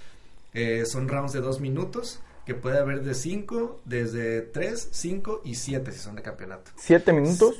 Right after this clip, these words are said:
Speaker 1: Eh, no, siete rounds.
Speaker 2: Siete
Speaker 1: De dos
Speaker 2: rounds. Ah,
Speaker 1: minutos.
Speaker 2: perdón.
Speaker 1: Ajá.
Speaker 2: Sí.
Speaker 1: Y, eh, pero, <clears throat> ah, el, <laughs> y lo más importante que no he dicho es que los nudillos están completamente libres, nada
Speaker 2: Sí.
Speaker 1: más están protegidos
Speaker 2: Bare
Speaker 1: de las
Speaker 2: knuckle.
Speaker 1: muñecas. Entonces, eh,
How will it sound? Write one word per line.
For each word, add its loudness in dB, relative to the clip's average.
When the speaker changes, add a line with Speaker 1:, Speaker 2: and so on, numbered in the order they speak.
Speaker 1:
Eh, -2
no, 0
siete -6
rounds. -4
Speaker 2:
Siete 10
Speaker 1:
De 12
dos 12
Speaker 2:
rounds. 6
Ah, -4
Speaker 1:
minutos. 4
Speaker 2:
perdón. 6
Speaker 1:
Ajá. -8
Speaker 2:
Sí. 2
Speaker 1:
Y, -2
eh, -4
pero, 2
<clears throat> -4
ah, 2
el, 0
<laughs> 0
y 2
lo 2
más 0
importante -2
que -4
no -4
he -4
dicho -2
es -2
que -2
los -2
nudillos -2
están -6
completamente -6
libres, -4
nada 4
Speaker 2:
Sí. 0
Speaker 1:
más -2
están -4
protegidos -2
Speaker 2:
Bare 12
Speaker 1:
de 10
las 8
Speaker 2:
knuckle. 6
Speaker 1:
muñecas. -2
Entonces, -2
eh, 0